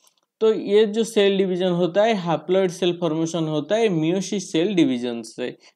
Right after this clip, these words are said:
meiosis सेल डिवीजन से haploid सेल फॉर्मेशन होता है। जो haploid सेल क्या है ना, देखिए, generally हमारा बॉडी में टू एन number of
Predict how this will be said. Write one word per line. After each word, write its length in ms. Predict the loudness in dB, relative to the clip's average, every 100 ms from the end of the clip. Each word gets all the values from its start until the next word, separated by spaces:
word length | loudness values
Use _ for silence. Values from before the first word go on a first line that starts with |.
| -4
meiosis 280 | -2 -2 -2
सेल 300 | -2 -2 0
डिवीजन 360 | 0 0 -2
से 120 | -2 0
haploid 420 | 0 0 -2 -2
सेल 320 | -2 -2 -2 -2
फॉर्मेशन 360 | -4 -4 -4
होता 240 | -6 -4 -4
है। 100 | -4
जो 80 |
haploid 600 | -4 -2 -4 -2 -2 -2
सेल 320 | -4 -6 -6 -4
क्या 180 | 0 0
है 240 | 0 -2
ना, 200 | -4 -6
देखिए, 480 | -4 -2 -2 -4 -6
generally 540 | -6 -6 -4 -2 -2
हमारा 440 | -4 -6 -4 -4 -4
बॉडी 460 | -2 -2 -2 -2
में 220 | -4 -6 -10 -16 -20 _
टू 180 | 0 2
एन 260 | 2 2 0
number 200 | 0
of 100 | 0